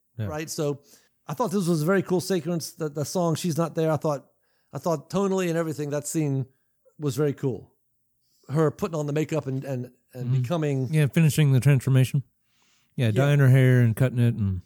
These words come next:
Speaker 1: yeah.
Speaker 2: Yes.
Speaker 1: She
Speaker 2: Uh,
Speaker 1: reminded me of, um, I was gonna say this earlier,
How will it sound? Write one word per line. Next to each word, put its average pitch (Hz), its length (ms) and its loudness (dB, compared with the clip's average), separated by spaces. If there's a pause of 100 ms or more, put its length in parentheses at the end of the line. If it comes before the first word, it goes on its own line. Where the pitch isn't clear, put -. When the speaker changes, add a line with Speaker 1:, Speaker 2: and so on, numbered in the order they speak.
(120)
Speaker 1:
yeah. 98 180 -2 (180)
Speaker 2:
Yes. - 500 -12 (420)
Speaker 1:
She 131 80 -10
Speaker 2:
Uh, 131 220 -2
Speaker 1:
reminded 202 300 4
me 247 140 6
of, 156 180 8
um, 117 340 4 (200)
I 139 40 -2
was 123 100 2
gonna 127 80 6
say 139 120 4
this 113 160 4
earlier, 117 360 6